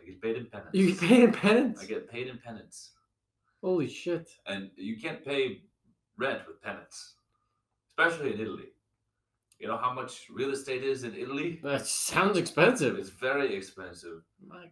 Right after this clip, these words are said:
Speaker 2: God.
Speaker 1: How, who's supposed to, I have fifteen orange trees. Fifteen.
Speaker 2: Fifteen.
Speaker 1: Fifteen orange trees. Who's supposed to come tend to my orange trees while I'm tweeting?
Speaker 2: Shit.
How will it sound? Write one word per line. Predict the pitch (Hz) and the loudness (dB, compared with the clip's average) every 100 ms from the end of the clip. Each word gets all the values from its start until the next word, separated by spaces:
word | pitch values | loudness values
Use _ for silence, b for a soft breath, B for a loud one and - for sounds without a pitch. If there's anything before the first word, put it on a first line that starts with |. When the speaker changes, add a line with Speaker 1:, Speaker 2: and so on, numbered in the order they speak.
| _ | _
Speaker 2:
God. | 123 170 131 95 - | -10 -6 -6 -8 -12
Speaker 1:
How, | 120 - 117 | -4 -2 0
who's | 170 - | -2 -2
supposed | - 156 143 135 | -8 -8 -6 -8
to, | 117 - _ _ _ _ - | -10 -10 _ _ _ _ -12
I | 120 123 | -6 -4
have | 135 123 | -4 -8
fifteen | - 151 - - 135 | -10 -14 -14 -14 -12
orange | 120 131 135 104 - | -6 -4 -4 -6 -12
trees. | - - - - - _ _ _ _ _ _ _ | -16 -18 -18 -20 -20 _ _ _ _ _ _ _
Fifteen. | 151 147 - 139 110 | -12 -12 -12 -12 -12
Speaker 2:
Fifteen. | - 160 170 139 101 | -8 -4 -4 -4 -8
Speaker 1:
Fifteen | 156 160 - 143 143 127 - _ | -12 -16 -18 -14 -10 -10 -12 _
orange | - 139 147 117 - | -12 -8 -8 -10 -16
trees. | - 85 78 _ _ _ | -14 -12 -12 _ _ _
Who's | 156 180 | -4 -4
supposed | 147 143 139 127 | -4 -6 -6 -8
to | |
come | 120 120 | -8 -8
tend | 110 127 120 | -8 -10 -8
to | 117 | -6
my | 113 | -6
orange | 117 143 139 | -4 -4 -6
trees | 107 95 | -10 -8
while | 98 101 | -6 -8
I'm | 98 | -8
tweeting? | 139 147 - - _ _ _ _ _ _ - | -10 -10 -12 -18 _ _ _ _ _ _ -18
Speaker 2:
Shit. | - - 113 123 - | -12 -10 -6 -6 -6